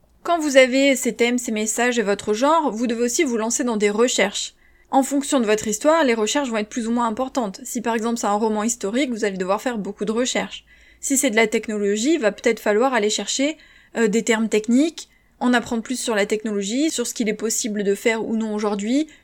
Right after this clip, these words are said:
comment fonctionne une grande entreprise, et cetera, et cetera. Donc vous allez développer vos recherches parce que ces recherches vont appuyer votre idée. Est-ce que votre idée tient la route ? Est-ce que c'est possible techniquement, juridiquement, euh, légalement, et cetera ? Ou pas du tout ?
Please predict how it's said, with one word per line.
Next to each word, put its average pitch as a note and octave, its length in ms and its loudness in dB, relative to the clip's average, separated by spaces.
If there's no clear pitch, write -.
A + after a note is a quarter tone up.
comment A#3+ 280 0
fonctionne A3+ 400 -2
une G#3+ 160 -2
grande G3+ 240 -4
entreprise, A3+ 580 -2
et G#3 100 -2
cetera, A3 320 -2
et B3+ 60 -4
cetera. G#3 400 -4
Donc A#3+ 160 2
vous B3 160 2
allez B3 160 4
développer B3 420 2
vos A3 120 -2
recherches G#3 440 -2
parce C4 180 -4
que A#3 100 -6
ces F#4 180 -2
recherches C#4+ 540 -2
vont A3+ 240 2
appuyer D4 600 2
votre A3+ 280 0
idée. G#3+ 280 2
Est-ce B3+ 160 2
que E4+ 80 0
votre C#4+ 320 4
idée C#4+ 280 4
tient D4+ 200 0
la D4 120 4
route ? C#4+ 280 -2
Est-ce A#3 160 0
que B3 100 -4
c'est B3 160 -2
possible C4 600 0
techniquement, A#3 640 -2
juridiquement, A3+ 800 -4
euh, G3+ 60 -2
légalement, G#3 460 -2
et A#3 40 -4
cetera ? A3+ 460 -6
Ou D4+ 80 -2
pas E4+ 220 -4
du D#4+ 200 0
tout ? C#4+ 220 0